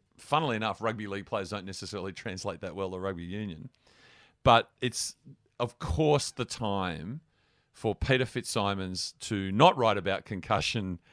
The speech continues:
and not write about stadiums, but write about the true World Cup. So he sees the Mickey Mouse World Cup as a true World Cup,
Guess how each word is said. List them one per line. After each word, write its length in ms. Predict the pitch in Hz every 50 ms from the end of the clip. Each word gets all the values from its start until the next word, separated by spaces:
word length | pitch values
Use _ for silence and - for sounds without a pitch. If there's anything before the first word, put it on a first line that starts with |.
| - - 135
and 160 | - 104 107 110
not 160 | 131 151 131
write 200 | 120 110 107 107
about 220 | 87 95 92 92
stadiums, 600 | - - - 101 92 95 92 92 90 90 - - _ _ _ _ _
but 140 | - 113 117 101 104
write 240 | 110 113 117 117 110
about 300 | 95 104 98 98 - -
the 80 | 95
true 500 | - - - - 113 101 98 95 95 95 -
World 440 | 87 95 92 90 87 85 80 -
Cup. 340 | - - - - - - - - _ _ _ -
So 160 | - 120 110
he 180 | 113 165 208
sees 260 | 214 - 220 190 156 127
the 60 | 131
Mickey 240 | 113 120 - 117 107
Mouse 300 | 101 98 98 98 - -
World 180 | 98 92 87
Cup 300 | - - 87 80 80 - -
as 160 | 95 92 85
a 60 | 95
true 280 | - - - 120 110 107
World 260 | 101 98 92 87 -
Cup, 280 | - 85 82 - _